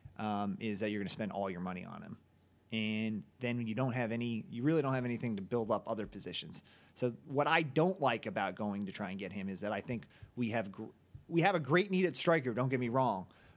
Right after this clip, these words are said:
but we have other positions of need, and I would rather spend half that money on a striker and half that on a different position, like an attacking mid,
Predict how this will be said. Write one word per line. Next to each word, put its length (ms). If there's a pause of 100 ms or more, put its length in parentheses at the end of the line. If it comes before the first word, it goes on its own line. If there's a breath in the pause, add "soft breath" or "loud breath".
but 220
we 100
have 260
other 300
positions 460
of 100
need, 260
and 120
I 80
would 140
rather 280
spend 300
half 300
that 160
money 200
on 120
a 20
striker 380
and 100
half 220
that 220
on 200
a 60
different 360
position, 440
like 160
an 120
attacking 460
mid, 320